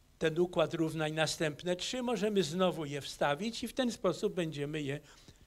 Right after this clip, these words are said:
iterować. To był model pogody. Jedna z tych zmiennych to była temperatura, jedna była ciśnienie, a jedna była wilgotność powietrza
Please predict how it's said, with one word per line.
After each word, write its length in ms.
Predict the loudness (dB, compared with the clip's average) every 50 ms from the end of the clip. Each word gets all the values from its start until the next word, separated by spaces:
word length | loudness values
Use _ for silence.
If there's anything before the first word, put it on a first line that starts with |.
| _ -2
iterować. 800 | -2 4 10 10 12 12 12 10 10 8 2 -4 -8 -10 -12 -12 -14 -18 -20 -20 -20 -20 -20 -20 -20 -4 4
To 160 | 6 6 6
był 220 | 6 4 4 4
model 520 | 6 8 8 8 8 6 4 2 2 0 -2 -6 -12 -20 -20 -20 -20 -18 -18 -18 -4 0
pogody. 560 | 0 2 6 8 8 8 8 6 2 -6 -10 -12 -16 -18 -10 0
Jedna 360 | 2 2 2 2 0 0 0
z 100 | -2 -2
tych 160 | -4 -4 -4
zmiennych 540 | -4 -4 -2 0 0 2 2 0 -2 -4 -2
to 140 | -4 -4 0
była 180 | 2 0 0
temperatura, 760 | 2 0 -2 -2 0 0 0 0 -2 -2 0 0 2 6 6 8
jedna 320 | 8 6 4 2 0 -2
była 200 | -2 -2 -4 -4
ciśnienie, 720 | -4 -6 -8 -8 -8 -4 -2 0 2 2 4 4 2 2
a 80 | 2 2
jedna 320 | 2 2 2 0 0 0
była 220 | 2 0 0 0 0
wilgotność 500 | 0 0 2 2 2 2 2 -2 -6 -4
powietrza 520 | -4 0 4 4 4 4 4 2 0 -2